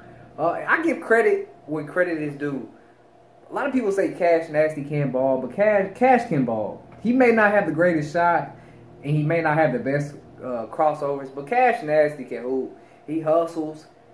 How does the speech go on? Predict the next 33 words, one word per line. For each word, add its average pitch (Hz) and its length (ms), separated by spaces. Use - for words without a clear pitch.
He 170 100
gets 160 320
boards. 151 720
I 147 260
think 254 220
in 208 180
his 175 160
last 175 300
video, 156 260
he 160 100
dropped 151 300
a - 20
double-double. 127 760
You 135 100
know, 135 340
a 147 80
double-double. 147 840
Come 151 180
on. 113 240
You 170 100
gotta 196 260
be 185 140
at 160 100
least 180 200
a 156 60
little 151 220
bit 143 100
of 127 100
a 131 60
hooper 147 260
to 131 80
get 131 260
that. 123 320